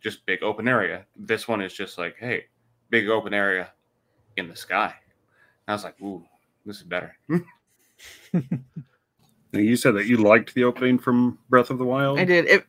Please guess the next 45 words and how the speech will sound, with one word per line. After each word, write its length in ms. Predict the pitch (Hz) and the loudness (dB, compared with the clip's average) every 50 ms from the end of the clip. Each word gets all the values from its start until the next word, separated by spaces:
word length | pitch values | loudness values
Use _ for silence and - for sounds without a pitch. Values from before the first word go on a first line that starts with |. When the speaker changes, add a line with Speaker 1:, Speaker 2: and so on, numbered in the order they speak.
| _ _ - | _ _ 6
Speaker 3:
honestly, 480 | 185 233 302 330 370 359 - 294 254 233 | 8 8 10 8 6 2 2 2 4 6
though, 180 | 196 180 175 | 8 6 6
Tears 280 | 180 - - 277 294 285 | 6 2 2 0 2 2
of 60 | 294 | 0
the 60 | 254 | -2
Kingdom 380 | 202 - 233 240 254 240 208 180 | 0 0 0 2 2 2 2 2
was 120 | 165 160 | 2 0
a 60 | 165 | -2
copy 320 | - 190 190 202 196 208 175 | -2 2 2 2 2 0 -2
and 140 | 156 156 - | -2 -2 -2
paste 280 | 202 190 196 190 - - | -2 -2 -2 -2 -4 -4
opening 440 | 180 196 - 151 123 87 92 90 _ _ _ - - - - _ _ - | -6 -4 -4 -6 -6 -6 -10 -14 _ _ _ -20 -20 -20 -20 _ _ -6
because, 500 | 165 165 - 185 175 165 165 160 156 160 | -6 -4 2 6 6 6 6 4 0 0
you 80 | 165 | 0
know, 160 | 160 160 156 | 0 0 -2
something 320 | 151 - 170 165 180 180 170 | -2 -2 -4 -2 -2 -4 -2
happens, 580 | 180 170 165 160 175 170 170 170 170 160 - _ _ - _ _ - | 0 0 0 0 0 -2 -2 -2 -6 -8 -12 _ _ -20 _ _ -6
you 140 | 147 156 156 | -4 -4 -2
hear 220 | 156 165 170 165 | 0 2 2 2
Zelda's 320 | 156 165 165 165 170 160 156 | 2 2 2 2 2 -2 -2
voice 480 | 160 160 156 160 160 156 - - - - | 0 0 0 0 -2 -4 -8 -16 -18 -12
telling 220 | - 160 160 160 | -6 -6 -4 -2
you 60 | 160 156 | -2 -2
to 60 | 160 | 2
wake 220 | 160 160 156 160 | 2 0 2 2
up, 320 | 160 156 160 160 160 - _ _ _ _ _ _ _ _ _ - | 2 2 2 2 0 -4 _ _ _ _ _ _ _ _ _ -8
you're 140 | 151 165 160 | -4 -2 -2
in 100 | 160 160 | -2 -2
a 120 | 151 - _ _ _ - | -4 -6 _ _ _ -4
bed 340 | 165 160 160 160 160 160 160 | -2 0 0 0 0 0 2
or 260 | 160 156 156 156 156 _ _ _ _ _ _ _ _ _ _ _ | 2 2 2 -2 -4 _ _ _ _ _ _ _ _ _ _ _
pool 360 | - - 165 165 165 160 160 160 | -6 -2 -2 0 0 0 0 0
or 80 | 160 | 0
whatever 420 | 156 160 156 160 156 156 156 156 160 | 0 0 0 0 0 0 0 0 0
it 80 | 160 | 0
is, 320 | 160 156 160 165 156 151 156 | 0 0 0 -2 -2 -4 -6
and 280 | 160 151 156 151 143 _ _ _ _ - | -8 -8 -8 -10 -12 _ _ _ _ -12
then 140 | 165 160 160 | -10 -8 -8
you 80 | 160 | -8
get 160 | 156 165 160 | -6 -4 -4
up 180 | 165 165 151 - | -4 -4 -4 -6
and 80 | 160 160 | -6 -6
you're 120 | 156 156 | -4 -6
naked 500 | 156 156 156 151 165 156 156 160 160 165 | -4 -6 -6 -2 -2 -2 -2 -2 -4 -10
and 260 | 160 156 156 156 151 | -10 -10 -10 -10 -12